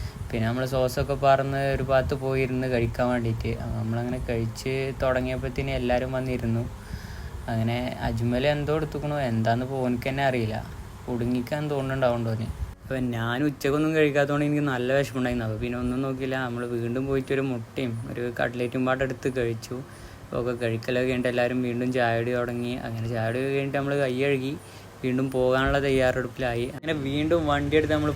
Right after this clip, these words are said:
പോയി കൊണ്ടോട്ടി എത്തപ്പോഴാണ് മക്കളെ ഒടുക്കത്തെ ബ്ലോക്ക്. അപ്പൊ ആ ബ്ലോക്കിലിരുന്ന് ഓരോന്നിങ്ങനെ പറയണതിൻ്റെ ഇടയ്ക്കാണ് നമുക്ക് അപ്പൊ ബീച്ചിൽ പോണ വഴിക്കാണ് ഹൈലൈറ്റ്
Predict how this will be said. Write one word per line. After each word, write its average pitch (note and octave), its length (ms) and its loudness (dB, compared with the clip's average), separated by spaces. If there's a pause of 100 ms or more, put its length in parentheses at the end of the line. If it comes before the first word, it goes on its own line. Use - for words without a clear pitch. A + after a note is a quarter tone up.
പോയി C3+ 240 4
കൊണ്ടോട്ടി B2+ 460 4
എത്തപ്പോഴാണ് B2+ 340 2
മക്കളെ A#2+ 260 2 (120)
ഒടുക്കത്തെ A#2+ 480 0
ബ്ലോക്ക്. G#2+ 320 0 (320)
അപ്പൊ - 160 2
ആ C3+ 120 6
ബ്ലോക്കിലിരുന്ന് D3+ 600 6
ഓരോന്നിങ്ങനെ D3+ 440 4
പറയണതിൻ്റെ C#3+ 380 4
ഇടയ്ക്കാണ് C#3+ 340 2
നമുക്ക് C#3 260 0 (160)
അപ്പൊ B2 140 -2 (460)
ബീച്ചിൽ B2 340 0
പോണ D3 180 4
വഴിക്കാണ് C3 360 0
ഹൈലൈറ്റ് A#2+ 340 2